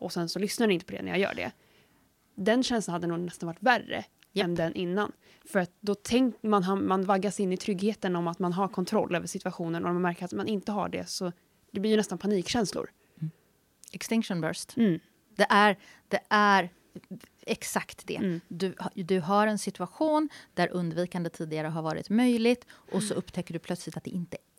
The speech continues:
Speaker 2: är det. Och då är vi tillbaka på samma fenomen, samma basala fenomen
Speaker 1: Mm.
Speaker 2: som den här, eh, råttan i buren som trampade och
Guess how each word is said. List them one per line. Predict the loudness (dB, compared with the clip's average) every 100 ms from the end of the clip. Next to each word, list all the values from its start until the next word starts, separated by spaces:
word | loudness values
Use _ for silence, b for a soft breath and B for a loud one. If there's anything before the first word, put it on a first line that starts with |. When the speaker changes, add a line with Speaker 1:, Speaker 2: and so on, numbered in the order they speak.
| 0
Speaker 2:
är | 2 4 4
det. | 2 4 2 2 -10
Och | -12 -4
då | -2 2
är | 4 4
vi | 2
tillbaka | -2 2 2 2 0 -2 b b -12
på | -2 2 0 -2
samma | -8 0 2 2 0
fenomen, | -2 0 4 6 6 6 4 -2 -6
samma | -4 -4
basala | -4 -6 -6 -6 -4 -2 -2 -4
fenomen | -4 -4 -2 -2 -2 -4 B B
Speaker 1:
Mm. | B -2
Speaker 2:
som | 0 0 -2 -8 b b
den | -4 0 2
här, | 2 0 -2 b b -8
eh, | -6 -4
råttan | -4 -2 -4
i | -4
buren | -4 -6
som | -6 -6
trampade | -4 -4 -4 -2 -2 -2
och | -4 -4